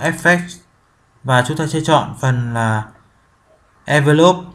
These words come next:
hoặc là chúng ta có thể nhấn phím tắt là Ctrl F bảy đều được các bạn nhé. Đây. Thì khi đó cái bảng điều khiển của nó sẽ hiện lên ở góc phía bên phải đây. Chúng ta sẽ kích vào cái biểu tượng cây bút này.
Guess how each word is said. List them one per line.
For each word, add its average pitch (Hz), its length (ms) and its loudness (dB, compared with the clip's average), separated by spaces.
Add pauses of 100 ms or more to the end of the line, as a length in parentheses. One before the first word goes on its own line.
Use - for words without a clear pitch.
(100)
hoặc 135 180 2
là 135 140 4
chúng 160 120 0
ta 156 180 4
có 160 80 -2
thể 156 180 0
nhấn 123 200 -2
phím 156 160 -4
tắt 175 240 4
là 123 140 2
Ctrl 127 240 0
F 151 260 0
bảy 113 160 2
đều 113 120 -2
được 113 120 -4
các 131 60 0
bạn 127 120 -2
nhé. 135 120 -2 (720)
Đây. 113 200 -8 (500)
Thì 131 80 -8
khi 156 160 0
đó 147 380 6
cái 147 440 0 (840)
bảng 120 280 -4
điều 127 120 0
khiển 117 280 -2
của 117 60 -6
nó 131 100 -2
sẽ 143 120 -2
hiện 156 220 -2
lên 143 160 -2
ở 123 80 -2
góc 147 260 0
phía 143 100 -2
bên 143 200 -2
phải 110 220 2
đây. 127 200 2 (1400)
Chúng 175 160 -4
ta 180 120 8
sẽ 180 120 0
kích 202 240 2
vào 139 200 6
cái 156 120 2
biểu 143 220 4
tượng 135 160 2
cây 160 100 2
bút 196 180 6
này. 131 240 4